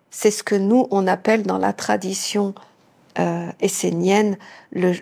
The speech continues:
le chemin des six lunes, où là, tu éveilles, on appelle ça la racine. La racine, c'est la mémoire de, de ce que tu portes en toi et qui est capable de répondre à ta mission de vie.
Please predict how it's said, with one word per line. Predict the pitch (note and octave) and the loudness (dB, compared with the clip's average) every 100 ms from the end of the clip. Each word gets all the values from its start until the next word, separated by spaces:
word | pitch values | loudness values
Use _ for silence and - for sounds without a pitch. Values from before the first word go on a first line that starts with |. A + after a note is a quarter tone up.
| - | -2
le | F#3+ | 0
chemin | F3+ - F#3 G3 G3+ | 0 -2 0 0 0
des | G#3 F3+ | -2 -2
six | - F3 | -2 0
lunes, | F#3 B3+ B3 G3+ _ - - - | 4 4 4 0 _ -20 -12 -2
où | F#3+ | 2
là, | F3+ F#3+ A3+ - _ _ _ | 4 4 0 -10 _ _ _
tu | - F#3 - - | -10 -8 -4 0
éveilles, | G3 F#3 G3 G#3 A#3 - _ _ - | 2 4 4 4 0 -8 _ _ -2
on | F3+ | -2
appelle | F3 F3 | 0 -2
ça | - F#3+ | -4 -2
la | F3+ | -2
racine. | E3+ F3 - - B3+ A3+ - - - - | -2 -4 -4 -2 0 0 -2 -14 -20 -4
La | G3+ F#3+ | 0 2
racine, | - F#3+ - A3+ B3 B3+ - | 0 -2 -4 -2 0 -2 -6
c'est | - - F#3 F3+ - - - | -8 -2 -2 -2 -10 -18 -2
la | F#3 F3 | 2 2
mémoire | F#3 F#3 F3+ F3 F#3 B3+ - F3 - _ _ _ _ _ _ _ - | 0 0 0 2 2 0 -2 -6 -8 _ _ _ _ _ _ _ -16
de, | F#3 G3 G3 G3+ G3+ _ _ _ _ - | 0 4 4 4 -2 _ _ _ _ -4
de | G3 | 0
ce | G3 - | 0 0
que | G3 - G3+ G3+ F#3+ - _ _ | -2 2 2 2 0 -6 _ _
tu | - - | -10 -10
portes | - B3+ B3+ - - | 0 0 0 -10 -8
en | G3+ G3 | -4 -4
toi | - F#3 F#3+ C4 - - - - - | -4 -2 0 -2 -8 -20 -20 -20 0
et | G3+ G3+ | 0 0
qui | - A#3+ A#3+ - | -2 2 2 2
est | G3 | 0
capable | G3+ G3 A3+ A#3 F#3 | 2 0 2 0 0
de | F#3+ | -2
répondre | F#3 F#3+ F#3 G#3 A#3 - | 0 -4 -4 -2 -2 -2
à | G#3+ | -4
ta | - | -2
mission | G3 G3 G3+ - G#3+ G#3 | -4 -4 -6 -6 -4 -2
de | F#3 | -4
vie. | F3 E3 | -6 -8